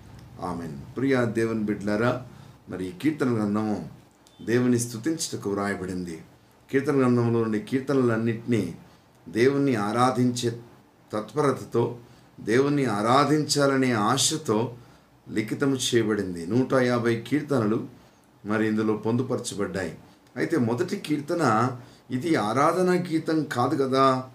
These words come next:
ఈ కీర్తనలో మనం చదివిన ఈ రెండు వచనాలు, మొదటి వచనంలో ఆరాధన ఉంది అందులో, నిజమే. మనం జాగ్రత్తగా గమనిస్తే అందులో మనం ఆరాధనను చూడగలుగుతాం.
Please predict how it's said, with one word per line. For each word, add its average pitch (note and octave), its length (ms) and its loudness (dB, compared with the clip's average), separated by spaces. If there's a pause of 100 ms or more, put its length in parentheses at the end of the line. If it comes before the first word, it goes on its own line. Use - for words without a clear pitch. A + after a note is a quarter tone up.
(760)
ఈ C3+ 120 4
కీర్తనలో D3 580 2
మనం C3 300 2
చదివిన B2+ 400 0
ఈ C3 200 4
రెండు B2 240 2
వచనాలు, C3 680 -2 (460)
మొదటి E3 260 2
వచనంలో A#2+ 720 0
ఆరాధన F3+ 600 2
ఉంది F3 300 2
అందులో, D#3 460 2 (400)
నిజమే. A2 500 0 (340)
మనం G#2+ 280 0
జాగ్రత్తగా C#3 720 0
గమనిస్తే A#2+ 600 0 (300)
అందులో A2+ 540 2
మనం G2+ 260 -2
ఆరాధనను G#2 800 2 (260)
చూడగలుగుతాం. G#2 640 0